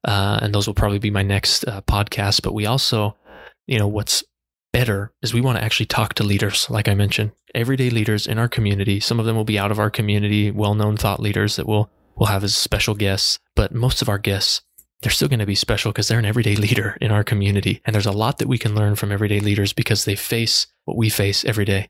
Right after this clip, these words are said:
Okay, a lot of these really well-known thought leaders that I am an avid listener to, I listen to many podcasts.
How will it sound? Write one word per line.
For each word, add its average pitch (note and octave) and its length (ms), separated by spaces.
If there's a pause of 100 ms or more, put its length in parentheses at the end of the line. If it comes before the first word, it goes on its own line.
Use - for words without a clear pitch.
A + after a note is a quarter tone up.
(120)
Okay, G#2+ 100
a G2+ 60
lot G#2+ 160
of A2 80
these G2+ 280
really A#2 240
well-known G#2 380
thought - 280
leaders A2+ 280
that - 80
I A2+ 120
am G#2 220 (280)
an G#2 240
avid A2+ 440
listener A#2 360
to, A#2+ 280
I G#2+ 140
listen G#2+ 340
to G2+ 60
many A2 220
podcasts. G2+ 680